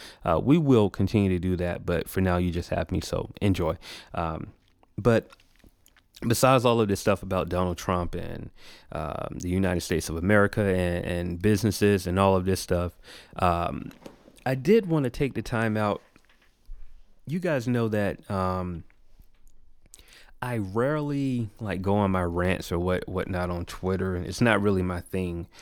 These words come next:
uh, to be honest with you. I'm fairly a private person, and, you know, I try to help as much as I can. But every now and then I'll get,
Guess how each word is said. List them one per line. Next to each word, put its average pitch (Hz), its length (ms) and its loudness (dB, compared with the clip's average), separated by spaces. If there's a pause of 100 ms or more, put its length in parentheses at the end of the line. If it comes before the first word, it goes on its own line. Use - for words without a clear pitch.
(260)
uh, 95 180 4
to 87 80 2
be 95 160 2
honest 90 300 2
with 87 160 -4
you. 87 100 -2
I'm 90 500 0 (540)
fairly 120 460 2
a 87 100 -2
private 92 640 -2
person, 90 520 -2
and, - 640 -6 (440)
you - 80 -2
know, 92 100 6
I - 20 2
try 95 200 6
to 92 80 4
help 92 200 2
as 85 100 -6
much 87 220 -2
as 80 80 -8
I 82 80 -8
can. 92 320 0
But 90 240 0 (240)
every 170 220 2
now 147 160 2
and 131 80 0
then 120 160 0
I'll 95 100 0
get, 101 300 -2